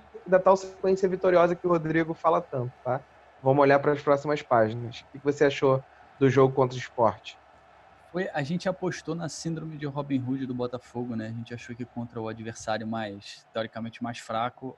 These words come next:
Speaker 2: ia ser mais difícil. E contra o adversário mais forte,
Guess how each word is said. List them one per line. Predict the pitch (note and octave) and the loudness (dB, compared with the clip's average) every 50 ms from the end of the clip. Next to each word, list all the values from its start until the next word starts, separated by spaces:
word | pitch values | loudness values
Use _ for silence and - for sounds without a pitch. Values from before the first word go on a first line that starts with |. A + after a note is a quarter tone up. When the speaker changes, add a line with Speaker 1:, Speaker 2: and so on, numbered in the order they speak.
| _ | _
Speaker 2:
ia | A#2+ A#2+ A#2+ | -8 -8 -8
ser | - - - A#2 | -8 -10 -10 -8
mais | A#2+ A#2 A2+ | -8 -8 -8
difícil. | A2+ A2+ - - - A#2 C#3 D3 - - - _ _ _ _ _ _ _ _ _ _ _ _ _ _ _ | -10 -14 -18 -12 -8 -8 -8 -8 -10 -14 -20 _ _ _ _ _ _ _ _ _ _ _ _ _ _ _
E | A#2+ A#2+ A#2 | -10 -10 -10
contra | - - B2 B2 A#2+ - A#2+ | -8 -6 -6 -6 -6 -4 -4
o | A#2+ | -4
adversário | B2 A#2+ A#2+ A#2+ A#2+ - A#2+ A#2 A#2+ | -4 -4 -6 -8 -8 -6 -4 -4 -2
mais | B2+ B2 - | -4 -4 -6
forte, | - - A#2 B2 C#3 C#3 - - | -8 -6 -4 -4 -4 -4 -8 -12